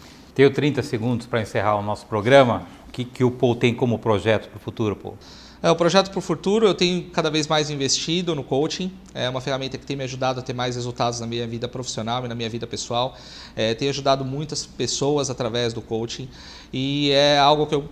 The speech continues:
Speaker 2: tô investindo com muita força, é, pra que, quem sabe, no futuro ter um plano B e, e exercer, é, o coaching com mais força e poder ajudar cada vez mais pessoas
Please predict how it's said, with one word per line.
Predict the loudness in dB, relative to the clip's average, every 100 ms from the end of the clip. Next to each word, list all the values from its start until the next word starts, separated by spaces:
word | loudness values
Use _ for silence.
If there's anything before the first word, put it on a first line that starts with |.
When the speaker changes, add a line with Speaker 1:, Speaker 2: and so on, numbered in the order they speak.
| -2
Speaker 2:
tô | -2
investindo | 0 -2 -2 -4 -6 -6
com | -6
muita | -8 -6
força, | -8 -2 -2 0 -4 -6 -12 -20 -18 -4
é, | 0 0
pra | -2 -6
que, | -6
quem | -6
sabe, | -2 -2 -2
no | -6
futuro | -8 -4 -2 0 -2 -4 -6
ter | -4 -2
um | -6
plano | -4 -2 -2
B | -2
e, | 0 0 -2 -6 -6 -4
e |
exercer, | -2 0 0 0 2 2 0 -2 -16 -12
é, | -2 2 2 2
o | -2
coaching | -2 -4 -4
com | -8 -4
mais | -4 -4
força | -6 -6 -4 -4 -4
e |
poder | -6 -4 -2
ajudar | -2 -2 -2
cada | -2 -4
vez | -4 -4
mais | -6
pessoas | -4 -6 -2 -2 -4